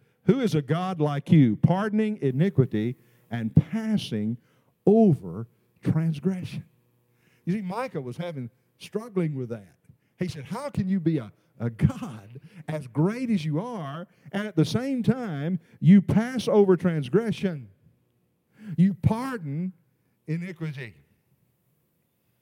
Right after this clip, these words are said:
That's a great, that's a great truth. And,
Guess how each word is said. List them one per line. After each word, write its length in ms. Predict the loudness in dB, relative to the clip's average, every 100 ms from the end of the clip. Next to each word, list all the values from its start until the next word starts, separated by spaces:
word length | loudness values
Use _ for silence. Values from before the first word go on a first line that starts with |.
| _ -20
That's 160 | -18
a 60 | -16
great, 400 | -12 -10 -10 -12 _ _ _ _ _ _ -14
that's 200 | -12 -10
a 40 |
great 280 | -8 -10 -12
truth. 260 | -16 -16 -18 _ _ _ _ _ _ _ _ _ _ _ _ _
And, 180 | -14